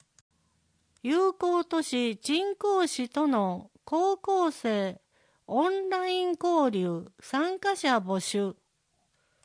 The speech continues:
七月二十四日、市内在住通学の高校生。問い合わせ先、市国際交流協会事務局、四二六三零一五。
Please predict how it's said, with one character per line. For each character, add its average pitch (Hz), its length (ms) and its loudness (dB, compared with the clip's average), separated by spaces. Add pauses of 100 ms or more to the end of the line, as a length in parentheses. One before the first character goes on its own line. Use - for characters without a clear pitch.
(240)
七 359 420 -2
月 339 380 2
二 359 180 2
十 269 300 2
四 214 200 0 (160)
日、 208 280 -2 (540)
市 349 200 -4
内 277 380 2
在 254 340 2
住 247 400 2
通 311 380 -2
学 311 340 0
の 247 260 2
高 302 300 2
校 330 300 2
生。 175 280 -6 (840)
問 294 220 2
い 330 60 2
合 311 140 4
わ 294 140 4
せ 277 160 -2
先、 240 500 -2 (260)
市 320 380 -2
国 254 380 -2
際 320 360 0
交 302 300 0
流 311 240 0
協 330 300 0
会 220 340 2
事 226 160 -2
務 277 200 2
局、 175 440 -4 (560)
四 349 340 0
二 349 220 2
六 214 480 0
三 330 360 0
零 302 260 0
一 220 280 -4
五。 185 280 -6